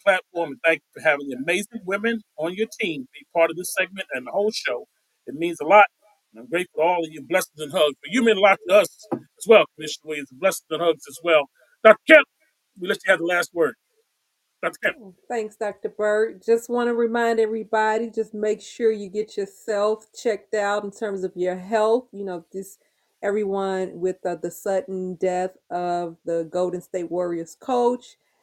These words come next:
Speaker 2: the passing of one of the greats, Dexter King. Um, just everyone, please just go out. And as Commissioner Parker said, mental health is, uh, real. So just make sure you just keep yourself checked up,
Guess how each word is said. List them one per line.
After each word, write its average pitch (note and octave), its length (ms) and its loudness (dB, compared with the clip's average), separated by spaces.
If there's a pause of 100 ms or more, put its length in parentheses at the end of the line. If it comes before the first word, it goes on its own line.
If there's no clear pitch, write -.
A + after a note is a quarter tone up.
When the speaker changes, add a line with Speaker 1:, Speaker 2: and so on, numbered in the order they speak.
(140)
Speaker 2:
the F3+ 80 -8
passing F#3+ 680 -2 (100)
of F3+ 500 -2 (100)
one F#3 280 -6
of F3+ 140 -8
the E3+ 80 -6
greats, F#3 340 -2
Dexter - 560 -8
King. A#3 680 -2 (100)
Um, F3+ 240 -8
just - 180 -20
everyone, F#3 420 -4
please G#3 420 -6
just F3+ 240 -12
go F#3 220 0
out. F#3 320 -2
And F#3+ 120 -6
as F3+ 200 -4
Commissioner F#3+ 500 -6
Parker E3+ 400 -6
said, F#3+ 500 -2 (380)
mental F#3 360 -6
health F3+ 400 -4
is, E3+ 360 -8 (120)
uh, E3 260 -4
real. G#3 540 0
So G#3+ 140 -10
just F#3+ 280 -6
make F#3+ 200 -4
sure - 240 -10
you F3+ 180 -8
just F3+ 180 -6
keep F#3+ 180 -14
yourself F#3+ 480 -4 (140)
checked F#3+ 360 -4
up, G#3+ 300 -2